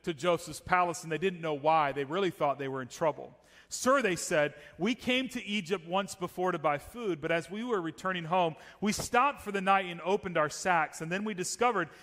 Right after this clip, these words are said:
that each man's money, the exact amount paid,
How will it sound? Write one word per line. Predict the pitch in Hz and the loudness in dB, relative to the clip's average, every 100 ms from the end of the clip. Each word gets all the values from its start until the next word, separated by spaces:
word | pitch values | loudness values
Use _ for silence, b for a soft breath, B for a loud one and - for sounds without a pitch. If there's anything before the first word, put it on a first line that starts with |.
| B | B
that | 190 190 | -4 0
each | 247 233 | -2 -2
man's | 208 214 202 160 | -2 0 0 -2
money, | 196 226 185 | 2 2 2
the | 165 175 | -2 -2
exact | 160 131 190 262 285 - | -2 0 2 2 0 -4
amount | 190 185 202 175 - - - | -2 2 4 4 0 -12 -18
paid, | - 302 247 165 160 208 | -2 0 2 2 -2 -6